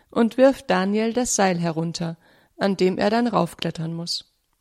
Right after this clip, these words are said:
Zum Glück ist der Spielplatz um die Mittagszeit völlig leergefegt. Außer Tessa und Daniel ist niemand da. Und so lässt Rapunzel ihr Haar, also das Seil, herab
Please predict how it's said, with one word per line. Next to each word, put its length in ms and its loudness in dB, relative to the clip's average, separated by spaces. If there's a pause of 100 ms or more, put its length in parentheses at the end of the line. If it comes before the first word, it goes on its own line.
(760)
Zum 260 0
Glück 300 6
ist 200 -2
der 100 0
Spielplatz 680 -4
um 220 -4
die 100 2
Mittagszeit 920 0
völlig 440 -2
leergefegt. 760 -4 (680)
Außer 420 4
Tessa 400 0
und 240 -6
Daniel 380 0
ist 240 -4
niemand 420 2
da. 240 -8 (1500)
Und 160 2
so 380 0
lässt 340 -2
Rapunzel 720 0
ihr 180 -4
Haar, 360 -4 (260)
also 320 0
das 260 -4
Seil, 380 -2 (420)
herab 560 0